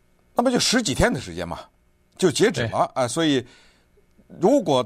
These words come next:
Speaker 1: 真的促成了，比如说，嗯，俄罗斯和乌克兰的停火，以哈的停火，那么二零二六年的和平奖要是再没给川普，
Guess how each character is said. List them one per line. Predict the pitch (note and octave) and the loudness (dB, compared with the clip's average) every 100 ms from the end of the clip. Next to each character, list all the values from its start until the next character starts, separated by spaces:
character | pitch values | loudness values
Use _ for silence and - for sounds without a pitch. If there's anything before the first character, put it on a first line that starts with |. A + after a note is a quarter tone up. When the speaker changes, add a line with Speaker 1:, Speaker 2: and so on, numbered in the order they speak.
| - | -2
Speaker 1:
真 | - B3+ | -2 0
的 | F#3+ | 0
促 | D#3+ - F#3+ | -2 -2 -4
成 | - A2 | -2 -2
了， | D3 C3+ - | -2 -2 -6
比 | G2+ | -10
如 | A2 | -8
说， | A#2+ D3+ - _ _ _ _ _ | 0 0 -2 _ _ _ _ _
嗯， | - G#2+ G#2+ - _ _ | -2 -2 -2 -8 _ _
俄 | C3 | 0
罗 | D#3 | 0
斯 | D3+ D#3+ D#3+ | 0 -2 -4
和 | - A2+ A#2+ C3 - | -4 0 2 2 0
乌 | D#3 | -2
克 | C#3+ | 0
兰 | F#2+ A#2 | -2 0
的 | B2+ - _ _ _ _ _ | -2 -2 _ _ _ _ _
停 | - B2 | -4 -2
火， | G#2 D#2 - _ _ _ _ _ _ | 0 -2 -2 _ _ _ _ _ _
以 | A#2 | -2
哈 | A2+ E3+ | 2 0
的 | B2+ A#2+ - | 2 -4 -4
停 | - C3 | -6 -6
火， | G2+ E2 - _ _ _ _ _ | -2 -4 -4 _ _ _ _ _
那 | F3+ | 0
么 | E3+ D3+ - | 2 0 0
二 | A3+ | -2
零 | E3+ D3+ F#3 | 0 -2 -6
二 | - G3 F3 | -2 -2 0
六 | G#3 C4+ | -2 0
年 | D3+ G#2+ A2 | 0 -2 -2
的 | A#2 | -2
和 | - | -2
平 | A#2+ C3 | -4 -4
奖 | A2 F#2+ | -2 2
要 | A#2+ | 2
是 | A#2+ A#2+ G#2 - _ _ _ _ _ _ - | 0 -4 -6 -6 _ _ _ _ _ _ 0
再 | A#3 F3 | 2 2
没 | A#2+ C3+ | 0 0
给 | A2+ | -2
川 | - C3+ | -2 -4
普， | A#2+ C2+ | -4 -14